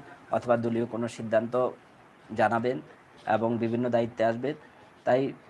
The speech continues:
সেটার জন্য অপেক্ষা করে আপনারা মনোবল না হারিয়ে আপনারা আপনাদের মতো করে আপনাদের, আহ, ভুল ত্রুটিকে সংশোধন করবেন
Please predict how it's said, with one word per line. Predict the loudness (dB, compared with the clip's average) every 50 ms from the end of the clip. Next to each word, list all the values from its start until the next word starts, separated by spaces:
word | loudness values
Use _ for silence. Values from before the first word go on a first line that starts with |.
| -20 -12 -6
সেটার | -2 2 2 2 2
জন্য | 2 0 0 2 4
অপেক্ষা | 4 4 2 0 -4 -4 -4 -4
করে | -2 -2 0 0 -2 -2 -4 -10 -20 -20 -20 -20 -12 -2 2
আপনারা | 2 2 2 2 4 6 8 8 8 6 4 0 -6 -2 0
মনোবল | 0 2 2 2 2 2
না | 2 2 0 0 0
হারিয়ে | 0 -2 0 0 0 0 0 -2 -6 -8 -18 -20 -20 -20 -20 -20 -20 -20 -20 -20 -20 -20 -18 -18 -18 -18 -18 -20 -20 -14 -6 -2
আপনারা | 0 0 2 4 4 6 6
আপনাদের | 4 4 0 0 0 0 0
মতো | 0 0 0 0 -2
করে | -2 2 4 4
আপনাদের, | 4 4 2 0 0 0 0 0 -2 -4 -14 -20 -20 -20 -20 -20 -20 -20 -20 -18 -8 -2
আহ, | 0 2 2 0 -2 -6 -4 -2
ভুল | 0 0 -2
ত্রুটিকে | 0 -2 -2 -2 -2 -4
সংশোধন | -4 -4 -2 -4 -4 -4 -4 -4 -4 -2 -2
করবেন | 0 0 0 2 2 0